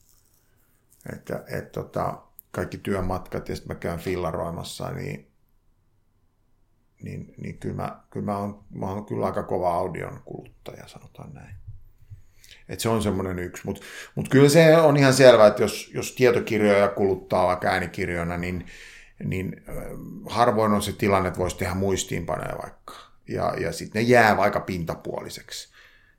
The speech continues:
Että, että tota, huomaa, että sitten niinku parhaat, sanotaan nyt mä kuuntelin noi, noi, noi, noi tota, Mark Mansonin kirjat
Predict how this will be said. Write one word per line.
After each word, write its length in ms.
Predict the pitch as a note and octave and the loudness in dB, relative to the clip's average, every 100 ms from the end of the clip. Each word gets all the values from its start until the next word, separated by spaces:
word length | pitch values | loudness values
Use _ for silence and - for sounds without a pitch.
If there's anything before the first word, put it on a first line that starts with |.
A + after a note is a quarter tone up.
| - - | -14 -14
Että, 220 | - - | -12 -12
että 340 | - - - - | -10 -12 -14 -18
tota, 500 | - - - - F#2 | -18 -10 -6 -6 -4
huomaa, 500 | A2+ G2 F#2 F2+ F2 | -2 -2 0 -2 -2
että 140 | F#2 | -6
sitten 300 | - E2+ F#2+ - | -10 -8 -8 -8
niinku 300 | - A2 - | -10 -8 0
parhaat, 540 | A2 G#2+ G#2+ G2 F#2+ | 6 8 8 4 0
sanotaan 400 | - A#2+ B2+ B2 | 4 6 10 10
nyt 120 | A2+ | 8
mä 80 | G#2+ | 2
kuuntelin 540 | G#2+ A2+ G#2 G2+ G2 G2 | 2 2 4 4 4 2
noi, 400 | G2 G2 F#2+ - | 4 4 0 -6
noi, 280 | G2+ F#2 F#2 | -8 -6 -6
noi, 340 | F#2 F#2 F#2 - _ _ _ _ _ _ _ _ _ _ _ _ _ _ _ - - _ _ _ _ | -4 -6 -6 -10 _ _ _ _ _ _ _ _ _ _ _ _ _ _ _ -14 -14 _ _ _ _
noi 240 | - F2+ F2 | -8 -6 -6
tota, 680 | - F#2+ - F#2+ F2+ F#2 E2 - D#2+ - - _ - - - _ F#3+ F#3 _ _ _ | -8 -10 -4 -2 0 0 -4 -10 -16 -16 -18 _ -20 -20 -20 _ -20 -20 _ _ _
Mark 280 | G#2 G2 F2+ | -6 -4 -4
Mansonin 600 | G2 F#2 F#2 - G2 F2+ | -6 -6 -6 -8 -8 -10
kirjat 600 | F2 F2+ - - - - | -10 -10 -10 -12 -16 -20